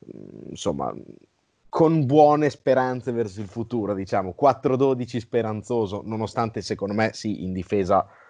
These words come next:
siano, cioè, prevedo un colabrodo, eh, allucinante. Ehm, saltiamo velocemente verso i Browns, detto che se fanno due,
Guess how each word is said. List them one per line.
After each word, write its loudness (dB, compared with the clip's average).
siano, -6
cioè, -6
prevedo -2
un -6
colabrodo, 0
eh, -18
allucinante. -4
Ehm, -2
saltiamo 4
velocemente 0
verso -2
i -4
Browns, 0
detto 0
che -4
se -10
fanno -2
due, 0